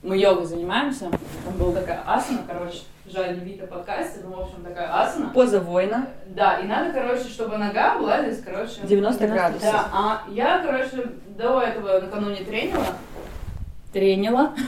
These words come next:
Speaker 1: <laughs> Накануне тренила, и у меня, ну, бёдра, короче, болят, мышцы. И я стояла, ну, типа, там,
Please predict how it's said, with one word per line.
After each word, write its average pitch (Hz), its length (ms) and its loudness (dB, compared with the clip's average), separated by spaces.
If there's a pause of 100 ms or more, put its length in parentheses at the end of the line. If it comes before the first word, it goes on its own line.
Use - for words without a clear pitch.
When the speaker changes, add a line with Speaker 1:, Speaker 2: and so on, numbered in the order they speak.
(220)
Speaker 1:
<laughs> - 340 -16
Накануне 254 420 6
тренила, 247 360 2
и 208 40 2
у 214 40 0
меня, 226 260 4
ну, 226 180 6
бёдра, 202 320 2
короче, 175 300 -2
болят, 170 320 0
мышцы. 214 440 0 (840)
И 185 80 -10
я 220 180 2
стояла, 226 480 2
ну, 202 40 -6
типа, 180 400 -4
там, - 280 -12